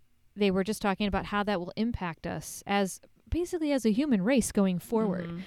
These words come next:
Speaker 1: We are so dependent on women to perpetuate the species, and yet we expect you all to do it and pay for it. Pay for it monetarily,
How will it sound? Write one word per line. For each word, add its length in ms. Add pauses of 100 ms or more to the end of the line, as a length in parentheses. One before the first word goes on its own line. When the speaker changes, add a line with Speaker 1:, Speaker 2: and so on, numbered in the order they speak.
(200)
Speaker 1:
We 140
are 80
so 440
dependent 680
on 180
women 540 (500)
to 100
perpetuate 540
the 80
species, 560 (100)
and 280
yet 460 (180)
we 160
expect 500
you 100
all 140
to 140
do 240
it 260 (100)
and 280
pay 340
for 260
it. 220 (640)
Pay 140
for 200
it 140
monetarily, 800